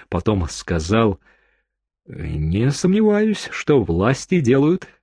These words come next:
все возможное». «Вот видите, сэр, поэтому, хоть я и очень благодарен вам за любезность,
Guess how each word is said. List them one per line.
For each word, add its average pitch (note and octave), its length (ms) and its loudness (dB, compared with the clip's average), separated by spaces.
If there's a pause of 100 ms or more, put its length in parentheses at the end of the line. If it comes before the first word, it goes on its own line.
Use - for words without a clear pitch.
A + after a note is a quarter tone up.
(220)
все - 480 -2
возможное». C3 800 2 (960)
«Вот A2 320 0
видите, G#3+ 480 0
сэр, G3+ 360 0 (380)
поэтому, D#3 520 4
хоть - 220 -2
я E3 120 4
и D3 100 4
очень D3 320 2
благодарен B2+ 720 2
вам G#2 220 2
за F#2 160 0
любезность, A#2 600 0